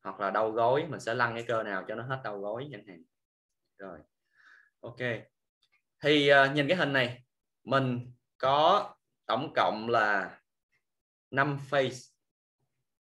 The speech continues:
Thì có ba phần mà năm phase. Đây nó gọi là three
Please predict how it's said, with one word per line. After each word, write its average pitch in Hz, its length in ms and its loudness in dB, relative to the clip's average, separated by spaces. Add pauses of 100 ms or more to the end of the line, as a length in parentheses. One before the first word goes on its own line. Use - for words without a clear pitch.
(640)
Thì 127 220 -4
có 160 320 -2
ba 135 300 4 (100)
phần 113 260 -2 (100)
mà 107 120 -8
năm 123 340 -4
phase. 117 220 -4 (280)
Đây 120 140 -2
nó 131 80 -4
gọi 110 140 -2
là 98 200 -6
three 120 540 -6